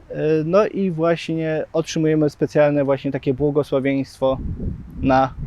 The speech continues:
obozy wakacyjne. E, jestem skautem od dosyć niedawna. E, od trzech lat, no, trafiłem tutaj ra-, raczej z potrzeby,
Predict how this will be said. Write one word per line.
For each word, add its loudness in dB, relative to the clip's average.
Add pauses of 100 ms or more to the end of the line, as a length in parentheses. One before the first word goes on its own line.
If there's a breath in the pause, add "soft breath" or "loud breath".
(200)
obozy 6
wakacyjne. 0 (2000 loud breath)
E, -2 (720)
jestem 0
skautem 6
od -2
dosyć -2
niedawna. 2 (640 soft breath)
E, 0
od -4
trzech 0
lat, 6 (140)
no, -2
trafiłem 2
tutaj 4
ra-, 4
raczej 2
z -16
potrzeby, 2